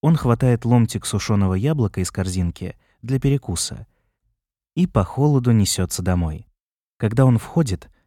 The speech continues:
мать вскидывает голову и спрашивает: «Куда ты делся, малыш?» Хотя ответа даже не ждет.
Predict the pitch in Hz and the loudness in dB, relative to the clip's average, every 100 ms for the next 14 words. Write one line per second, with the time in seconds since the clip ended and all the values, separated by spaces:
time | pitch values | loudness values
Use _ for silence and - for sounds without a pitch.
0 | _ 117 147 147 - - 135 120 107 98 | _ 0 2 2 -4 -4 -2 2 2 0
1 | 110 147 131 127 - 143 120 - 85 80 | 2 2 4 2 2 0 0 -2 -4 -6
2 | - _ _ _ _ _ - 143 175 170 | -10 _ _ _ _ _ -2 2 2 2
3 | 143 110 - 95 120 117 82 - _ _ | 2 0 0 0 2 0 -4 -12 _ _
4 | _ _ _ _ _ - 107 98 98 90 | _ _ _ _ _ -4 -2 0 0 -2
5 | - 120 131 127 113 - - 107 101 98 | -2 -2 0 -2 -2 -6 -4 0 2 2
6 | 98 95 85 76 - | 0 0 -6 -8 -12